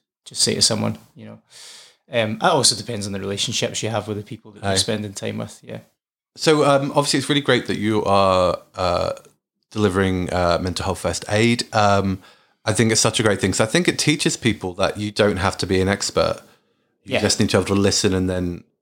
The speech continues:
Speaker 2: help people get to support they need. Um, and I just wanted to say, like, obviously, one of the things that we're really proud of with Mentalk Health is we, we deliver that training to people as well. Uh, hopefully one day you'll come join us on a, on a course.
Speaker 1: Oh, a hundred percent.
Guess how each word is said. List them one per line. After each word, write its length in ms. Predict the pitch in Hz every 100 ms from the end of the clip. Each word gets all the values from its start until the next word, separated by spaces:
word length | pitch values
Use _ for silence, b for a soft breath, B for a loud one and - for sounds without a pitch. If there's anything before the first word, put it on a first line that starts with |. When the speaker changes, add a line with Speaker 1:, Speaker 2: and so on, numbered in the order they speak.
| _ _ _ _ _ -
Speaker 2:
help 240 | 107 104
people 220 | 95 95
get 220 | 92 92 -
to 80 |
support 360 | 98 95 104 85
they 120 | 90
need. 320 | 87 90 85 - B B B -
Um, 240 | 117 120
and 80 | 120
I 80 | 131
just 160 | 147
wanted 140 | 151 120
to 60 |
say, 160 | - 120
like, 180 | 104 101
obviously, 680 | 120 143 - 104 101 90 - _ _ _
one 260 | 110 120 117
of 60 |
the 80 | 113
things 180 | 117 101
that 120 | 101
we're 60 | 98
really 200 | 98 92
proud 300 | - 104 98
of 100 | 90
with 100 | 90
Mentalk 380 | 95 90 - -
Health 240 | 123 -
is 240 | 92 85
we, 540 | 92 104 107 104 101 101 B B B
we 240 | - 107 104
deliver 360 | 101 104 120
that 160 | 98 -
training 320 | - 92 85
to 80 | 82
people 300 | - 87 87
as 120 | 85
well. 300 | 95 98 98 B B B 92
Uh, 340 | 95 92 87 - _
hopefully 340 | - 120 - 104
one 160 | 101
day 140 | 98 98
you'll 120 | 90
come 200 | - 95
join 180 | 95 92
us 160 | -
on 80 | 95
a, 100 | 92
on 360 | 82 92 90 87
a 80 |
course. 360 | 82 98 104 123
Speaker 1:
Oh, 80 | 117
a 40 |
hundred 240 | 120 113 110
percent. 380 | 107 110 110